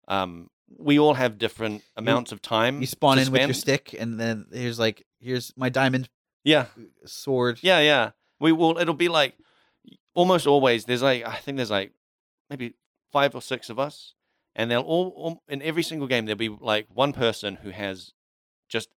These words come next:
Speaker 1: at that time they have a lot more time.
Speaker 2: Yeah.
Speaker 1: And they'll spend ages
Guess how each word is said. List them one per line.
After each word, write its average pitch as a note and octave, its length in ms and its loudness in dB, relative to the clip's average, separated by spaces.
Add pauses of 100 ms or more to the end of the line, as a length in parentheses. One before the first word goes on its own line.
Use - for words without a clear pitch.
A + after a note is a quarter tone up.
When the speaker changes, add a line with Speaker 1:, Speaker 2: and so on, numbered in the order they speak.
Speaker 1:
at A#2 220 -8
that A#2+ 200 -2
time A#2 560 -2
they G#2 100 -4
have G#2+ 400 -4
a A2 80 -8
lot A#2+ 240 0
more A2 180 -6
time. F2+ 340 -8 (320)
Speaker 2:
Yeah. F2 160 -8 (160)
Speaker 1:
And G#2+ 160 -4
they'll G#2+ 160 4
spend G#2 600 -2
ages A#2+ 680 -2